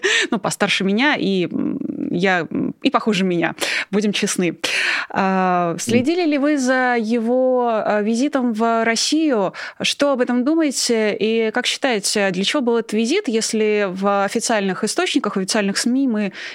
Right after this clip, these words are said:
не увидели, а, того, чтобы стороны пришли к каким-то, ну, таким серьезным, весомым договоренностям? Для чего это было?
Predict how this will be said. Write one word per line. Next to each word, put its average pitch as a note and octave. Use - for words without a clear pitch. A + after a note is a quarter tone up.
не A#3
увидели, G3+
а, F#3
того, A#3
чтобы G3+
стороны A3+
пришли G#3+
к -
каким-то, G#3
ну, G3+
таким -
серьезным, G#3
весомым G#3
договоренностям? F#3+
Для E3
чего D4+
это D#4+
было? F3